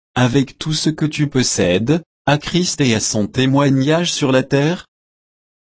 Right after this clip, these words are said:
Oh, alors, tiens-toi plus près de lui.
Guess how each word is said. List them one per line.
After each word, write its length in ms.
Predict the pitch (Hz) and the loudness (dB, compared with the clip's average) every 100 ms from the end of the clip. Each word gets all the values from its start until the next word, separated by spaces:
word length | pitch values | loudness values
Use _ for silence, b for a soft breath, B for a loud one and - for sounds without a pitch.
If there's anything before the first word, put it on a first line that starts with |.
| _ | _
Oh, 480 | - 92 92 120 208 - _ | 0 2 4 2 -2 -10 _
alors, 680 | 107 98 95 90 98 151 - _ _ - | -2 0 0 0 0 0 -4 _ _ -10
tiens-toi 580 | - 160 165 - 139 131 | -4 -2 -2 0 0 0
plus 280 | - 165 | -4 -6
près 240 | 165 - 160 | -4 -2 -2
de 100 | 147 | 0
lui. 440 | 113 101 95 82 | 0 2 0 -2